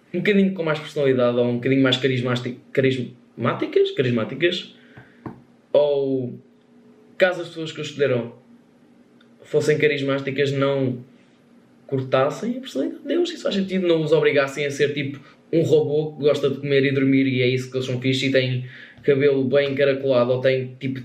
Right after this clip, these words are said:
tranças e são, o que tá a dar agora é, tipo, ter cabelo encaracolado e ter, ser bué bonito, o "olhem para mim,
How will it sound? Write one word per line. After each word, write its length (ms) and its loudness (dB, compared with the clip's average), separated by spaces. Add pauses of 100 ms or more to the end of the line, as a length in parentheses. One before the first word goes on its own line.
tranças 460 0
e 340 -2 (260)
são, 480 0 (420)
o 120 2
que 80 -8
tá 160 4
a 20 2
dar 160 2
agora 280 2
é, 60 2
tipo, 220 -8
ter 120 0
cabelo 300 2
encaracolado 760 2
e 100 -2
ter, 480 0 (580)
ser 200 2
bué 160 4
bonito, 420 -6
o 320 -2
"olhem 240 2
para 140 2
mim, 320 -2